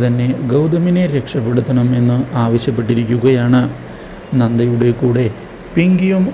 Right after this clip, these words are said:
ഉറച്ചു നിന്നതിനെ തുടർന്ന് നമ്മുടെ ഗൗതമിനെ കണ്ടെത്തുന്നതിന് വേണ്ടിയുള്ള പ്രഷർ കൂടുകയാണ്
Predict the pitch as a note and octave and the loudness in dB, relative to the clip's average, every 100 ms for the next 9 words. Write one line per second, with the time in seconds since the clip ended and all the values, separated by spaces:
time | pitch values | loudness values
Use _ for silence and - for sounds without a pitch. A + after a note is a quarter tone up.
0 | E3+ A#2+ A#2+ - C#3 B2 A#2+ A#2 B2 B2+ | 0 0 0 0 0 0 0 0 2 2
1 | C3 A#2+ B2 A2+ B2+ A#2 - - - - | 0 0 0 0 0 -2 -8 -16 -16 -16
2 | - - - - C#3 D3+ F3+ F3+ F#3 G3 | -16 -16 -16 -6 0 2 2 2 0 0
3 | - - - - C#3 D3 F3 F#3 F#3 F#3 | -6 -16 -16 -6 0 0 2 2 2 2
4 | F#3 D3+ B2 A#2+ A#2 C3+ A#2+ B2 B2 B2+ | 0 -2 -2 -2 -2 -2 0 0 0 -2
5 | A#2 A#2 A#2 A#2+ B2 A2+ A#2+ - - D#3+ | 0 0 0 0 2 2 0 -4 -2 -2
6 | - F#3 A3 - - - - - - E3 | 2 0 -2 -10 -16 -18 -18 -20 -4 4
7 | E3+ F3+ F3+ F3 B2+ B2 | 6 8 6 6 8 6